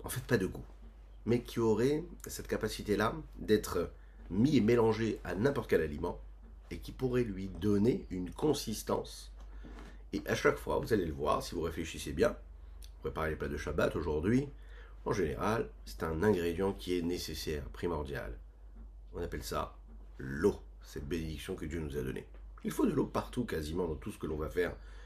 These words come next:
cuire. Dans chaque aliment, il faut de l'eau. Cette eau-là va lui donner quelque chose de particulier lorsqu'on va y ajouter,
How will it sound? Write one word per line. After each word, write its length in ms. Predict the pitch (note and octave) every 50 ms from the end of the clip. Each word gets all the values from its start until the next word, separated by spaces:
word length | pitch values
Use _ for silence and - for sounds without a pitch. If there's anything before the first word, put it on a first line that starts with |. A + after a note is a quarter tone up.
| - - -
cuire. 460 | - - E2+ F2+ G#2+ B2+ D#3 C#3+ B2+ -
Dans 120 | - D#2+
chaque 300 | D#2 - - - - -
aliment, 320 | G2+ F#2 F2 F#2+ G2 - -
il 120 | - D#2+
faut 160 | - - F2+
de 80 | D#2+ D2
l'eau. 160 | B1+ G1+ - - - - - - - - - - - - - - - - - - -
Cette 280 | - - A2 G#2 -
eau-là 320 | - A2 G#2 - D3 E3 E3
va 120 | C3+ A2+
lui 120 | F#2+ G2 G2+
donner 300 | G2 G2 G2+ B2 D3+ D3+
quelque 240 | - - - G2+
chose 320 | F#2+ - - C3 C#3 C3 -
de 60 | F#2+
particulier 560 | - - F2 - - E2 D#2 D#2 E2+ G#2+ C#3
lorsqu'on 320 | C#3 A2 F#2 - - F#2+ F2+
va 180 | E2 E2 -
y 240 | - D#2 E2 D2+ D2
ajouter, 420 | - D2+ D#2 D#2 - F3 A3 B3+